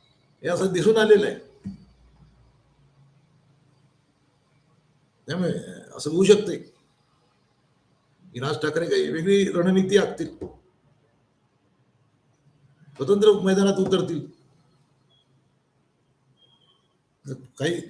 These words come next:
म्हणजे भाजपचे लोक अनेक दिवसाहून म्हणतायत की हे दोन भाऊ एकत्र येऊ शकत नाहीत.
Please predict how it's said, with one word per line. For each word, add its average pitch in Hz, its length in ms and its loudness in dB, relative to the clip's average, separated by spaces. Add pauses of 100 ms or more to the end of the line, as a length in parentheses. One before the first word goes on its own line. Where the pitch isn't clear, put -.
(180)
म्हणजे 147 360 -6 (1800)
भाजपचे 143 600 -6
लोक 151 180 -2 (800)
अनेक 185 240 0
दिवसाहून 180 340 -2
म्हणतायत 160 420 -2
की 175 240 0
हे 180 140 -2
दोन 180 300 -4
भाऊ 180 160 6
एकत्र 190 320 4
येऊ 185 160 2
शकत 156 340 -2
नाहीत. 101 100 -8